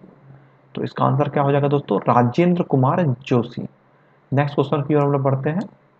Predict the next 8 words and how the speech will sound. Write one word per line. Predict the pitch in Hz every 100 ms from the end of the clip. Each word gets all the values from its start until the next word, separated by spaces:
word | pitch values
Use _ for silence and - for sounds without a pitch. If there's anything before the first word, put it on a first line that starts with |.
| _ - -
और | 127
देखते | 120 131 160
हैं | 170 269 _ _ _ _ _ _ -
कि | 151
भारत | 127 117 147 - -
में | 127 139 135 - _ _ _ -
सबसे | 147 - 196
लंबा | 170 139 139